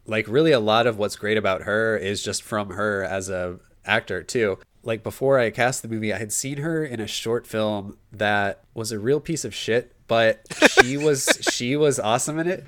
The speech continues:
Speaker 1: And it, it was this weird thing where it was, like, some student project that someone was supposed to edit for their class, but they didn't want to, and they hired me <laughs> to edit it. So I was like, "Okay, this is, this is weird." But she was in this,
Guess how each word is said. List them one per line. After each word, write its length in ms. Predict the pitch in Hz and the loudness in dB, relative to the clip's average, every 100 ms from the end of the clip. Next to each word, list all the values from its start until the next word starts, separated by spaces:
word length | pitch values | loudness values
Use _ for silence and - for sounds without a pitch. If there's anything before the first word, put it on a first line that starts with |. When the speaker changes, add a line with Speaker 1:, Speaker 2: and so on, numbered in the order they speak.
| - 123 | -4 2
Speaker 1:
And 320 | 123 120 120 | 4 2 0
it, 220 | 123 117 | -4 -2
it 40 | |
was 200 | 131 143 | 0 0
this 180 | 160 131 | 0 -4
weird 320 | 110 123 117 | -2 -2 -2
thing 260 | - 110 110 | -4 -4 0
where 80 | 107 | 0
it 60 | |
was, 100 | 107 | 0
like, 160 | 117 120 | -2 -4
some 220 | - 131 | -6 -4
student 420 | - - 104 110 | -6 -4 -4 -4
project 520 | - 110 113 117 110 110 | -2 -2 0 -2 -2 0
that 240 | 101 - - | -2 -2 -8
someone 640 | - 117 123 120 117 120 _ - | -6 -4 -4 -4 -4 -8 _ -8
was 180 | 113 - | -6 -6
supposed 320 | - 117 - | -4 -2 0
to 140 | 123 98 | -2 -2
edit 240 | 107 110 | -2 -4
for 120 | 113 | -4
their 140 | 101 95 | -4 -4
class, 520 | - 92 104 - - | -4 -2 0 -4 -6
but 180 | 104 101 | -8 -4
they 240 | 98 101 98 90 - | -2 -2 -4 -8 -8
didn't 300 | 101 107 98 | -6 -6 -8
want 200 | 98 - | -8 -6
to, 240 | 117 113 | -4 -2
and 120 | 107 | -4
they 60 | 90 | -8
hired 300 | 104 104 110 | -4 -4 -4
me 140 | 123 | -4
<laughs> 120 | - | -2
to 120 | - 101 | 0 0
edit 220 | 107 135 | -2 -2
it. 160 | 135 | -4
So 120 | - 110 | -2 -4
I 40 | |
was 140 | 110 | -2
like, 280 | 107 98 - - - - | -4 -6 -10 -20 -20 -18
"Okay, 360 | 101 - 92 101 | -16 -8 -4 -4
this 180 | 107 107 | -6 -8
is, 200 | 95 104 98 _ - | -8 -10 -16 _ -12
this 140 | 107 95 | -10 -10
is 120 | 92 | -12
weird." 360 | 104 101 98 - | -6 -4 -4 -2
But 280 | 117 117 110 - | 2 2 2 -2
she 240 | - 180 | -4 0
was 180 | 165 120 | 0 -2
in 140 | 120 | -2
this, 340 | 107 107 - | -4 -4 -6